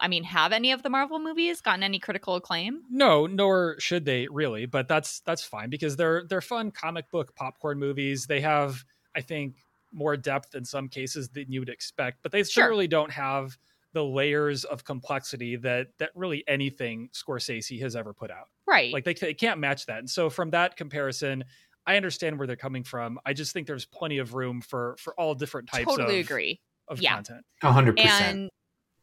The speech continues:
Speaker 1: and one thing that I say quite often is, like, you know, I try not to throw too much shade at any one film, because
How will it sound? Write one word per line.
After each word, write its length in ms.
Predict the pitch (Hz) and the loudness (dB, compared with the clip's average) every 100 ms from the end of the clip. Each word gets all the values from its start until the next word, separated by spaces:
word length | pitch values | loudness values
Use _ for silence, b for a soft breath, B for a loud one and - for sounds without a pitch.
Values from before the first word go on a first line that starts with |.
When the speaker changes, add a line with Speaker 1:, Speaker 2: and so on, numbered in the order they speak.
| - | -4
Speaker 1:
and 120 | 233 240 | -2 0
one 160 | 277 | 0
thing 180 | 320 311 | 0 -2
that 120 | 247 | 2
I 120 | 214 | 2
say 260 | 208 - 190 | 2 -2 -4
quite 240 | - 233 240 | 2 2 4
often 480 | 320 330 - 196 190 | 2 2 -2 -4 -2
is, 260 | 190 190 | -4 0
like, 420 | 196 185 180 180 - | 0 2 0 -2 -8
you 80 | 214 | -2
know, 160 | 180 156 | 0 0
I 80 | |
try 520 | 220 - 349 427 415 - | -2 -2 0 2 -2 -2
not 300 | 202 196 - | 0 0 0
to 120 | - | -6
throw 220 | 208 196 175 | -6 -4 -4
too 280 | - - 302 | -8 -6 -4
much 160 | 320 | -4
shade 340 | - 330 302 277 | -6 -4 -2 -2
at 140 | 208 - | -2 -2
any 560 | 185 196 190 190 185 - | -2 -2 -2 -4 -6 -10
one 360 | 175 175 185 | -6 -4 -4
film, 420 | 185 175 175 202 | -4 -4 -4 -4
because 480 | 202 214 220 190 185 | -6 -6 -2 -2 -2